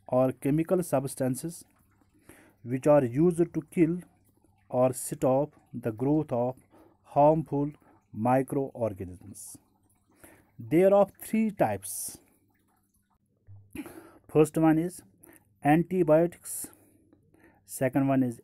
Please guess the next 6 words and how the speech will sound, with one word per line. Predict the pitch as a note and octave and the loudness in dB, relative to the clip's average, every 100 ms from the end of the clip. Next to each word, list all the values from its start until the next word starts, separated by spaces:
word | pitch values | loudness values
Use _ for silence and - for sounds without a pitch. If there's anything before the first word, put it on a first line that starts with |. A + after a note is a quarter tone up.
| - | -4
antiseptics, | C3 C3+ D3+ - D3+ - E3+ - - _ _ _ _ _ _ - | -2 -2 -4 -2 -4 -4 -14 -14 -16 _ _ _ _ _ _ -10
and | A2+ G#2+ | -8 -8
third | - C3+ C#3+ | -4 -2 0
one | A#2 A2 | -2 -4
is | A#2 A#2 - - G#2+ | -6 -10 -16 -20 -10
disinfectants. | A2+ E3+ - - _ C#3+ C#3 C#3+ B2+ A2 F2 - - - | -4 -4 -4 -16 _ -2 -2 -6 -12 -12 -12 -14 -18 -18